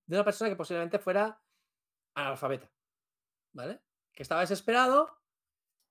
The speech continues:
que por favor, que le aprobaran porque necesitaba el título, porque no tenía ningún título, y que al menos tuviera un título en su vida de fuera lo que fuera y tal. Y no me había hecho ningún ejercicio. Dice, "De verdad, pruébame,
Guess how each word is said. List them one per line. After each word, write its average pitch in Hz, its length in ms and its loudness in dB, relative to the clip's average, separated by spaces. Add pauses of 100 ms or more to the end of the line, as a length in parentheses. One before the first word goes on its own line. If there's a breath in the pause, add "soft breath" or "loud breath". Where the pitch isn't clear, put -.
que 147 140 -4
por 143 220 -2
favor, 220 800 4
que 156 100 -2
le 151 80 2
aprobaran 190 500 2
porque 180 200 -4
necesitaba 151 360 0
el 156 80 -4
título, 262 520 -2 (600)
porque 160 240 -2
no 165 100 2
tenía 175 180 -2
ningún 175 220 -4
título, 262 500 0 (540)
y - 140 -10
que - 80 2
al 170 100 4
menos 208 180 0
tuviera 202 200 4
un 196 140 -2
título 233 580 -2
en 175 120 -4
su - 180 -10
vida 214 240 0
de 196 100 0
fuera 196 220 4
lo 196 80 4
que 190 100 -2
fuera 233 500 0 (640)
y 165 140 -2
tal. 147 340 0 (280)
Y 160 100 -12
no 170 80 0
me 175 60 0
había 180 120 0
hecho 185 160 -6
ningún 156 220 -6
ejercicio. 139 500 -10 (340)
Dice, 165 240 0
"De 160 80 0
verdad, 185 240 2
pruébame, 220 600 2